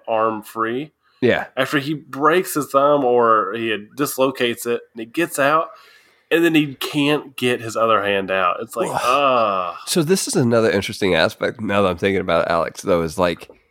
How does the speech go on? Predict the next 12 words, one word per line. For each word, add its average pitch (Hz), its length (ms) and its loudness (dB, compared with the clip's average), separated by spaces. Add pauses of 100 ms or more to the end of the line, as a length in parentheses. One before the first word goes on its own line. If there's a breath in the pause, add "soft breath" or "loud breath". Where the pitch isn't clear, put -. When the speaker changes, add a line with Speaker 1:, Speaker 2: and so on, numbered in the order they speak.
(160 soft breath)
Speaker 2:
it's 151 120 -4
the - 80 -6
fact 147 400 -6
that, 101 280 2 (680)
you 151 160 0
know, 117 180 2
what, 110 400 -2
what 156 200 0
has 117 220 -4
changed - 560 -2
for 76 380 -2
him 80 460 -6